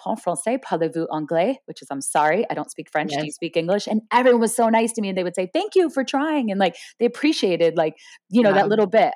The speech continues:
Speaker 1: Okay, so everywhere I go, I do. I try to learn, you know, a little bit of each language that I can contribute in some way. And we actually, we bought a house in Mexico, and I was fluent.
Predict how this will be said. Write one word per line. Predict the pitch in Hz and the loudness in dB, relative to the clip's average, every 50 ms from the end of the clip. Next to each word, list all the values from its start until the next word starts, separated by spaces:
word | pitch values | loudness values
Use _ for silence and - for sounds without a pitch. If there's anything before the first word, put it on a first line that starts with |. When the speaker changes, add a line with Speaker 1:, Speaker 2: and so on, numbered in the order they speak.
| - | 0
Speaker 1:
Okay, | 165 175 - - 180 156 156 160 | -2 -2 0 0 0 0 0 0
so | - - 190 180 | -2 0 0 2
everywhere | 196 208 220 214 208 202 | 2 2 4 4 2 2
I | 185 | 2
go, | 190 175 | 2 2
I | 156 160 156 | 2 2 0
do. | 151 175 165 156 143 - _ - - - - - | 0 -2 -2 -2 -2 -6 _ -20 -20 -14 -10 -6
I | 156 | -2
try | - 175 165 | 0 2 2
to | 165 | 2
learn, | 165 160 160 160 165 160 160 156 _ _ _ _ _ - - _ | 2 0 0 0 -2 -4 -8 -10 _ _ _ _ _ -18 -14 _
you | - 185 180 | -6 -4 -2
know, | 151 143 143 147 151 - _ _ - - | 0 0 -2 -2 -6 -8 _ _ -2 0
a | 190 | 0
little | 180 196 185 175 | 2 2 2 4
bit | 190 175 | 4 2
of | 175 175 | 2 2
each | 175 165 - | -2 -2 -2
language | 175 175 165 165 156 156 | -2 0 0 0 -2 0
that | - 160 | 0 0
I | 160 156 | 0 0
can | 151 - 160 156 156 | -2 -4 -6 -6 -6
contribute | - 175 165 - 185 165 165 160 160 | -8 -8 -6 -6 -4 -4 -4 -4 -4
in | 156 160 | -4 -4
some | - - 156 156 156 | -2 -2 -2 -2 -2
way. | 156 156 151 147 147 143 - - | -4 -2 -2 -4 -4 -6 -8 -8
And | - 156 151 147 147 151 147 - _ _ _ _ _ - | -6 -4 -2 -2 -4 -6 -8 -12 _ _ _ _ _ -4
we | 165 180 | 0 2
actually, | 175 180 175 - 180 | 2 2 0 -2 -2
we | 165 160 | -2 -2
bought | 160 160 160 156 | -2 -2 -2 -2
a | 147 | -2
house | 170 160 165 - | -2 -2 -4 -4
in | 160 160 | -6 -4
Mexico, | 156 156 - - 160 - 156 143 139 139 - - | -4 -4 -6 -8 -6 -4 -4 -4 -4 -6 -6 -6
and | 151 151 147 147 | -6 -4 -2 2
I | 175 196 | 2 2
was | 233 285 233 - | 2 2 0 -4
fluent. | - 226 220 190 156 143 | -4 -4 -2 -2 -2 -4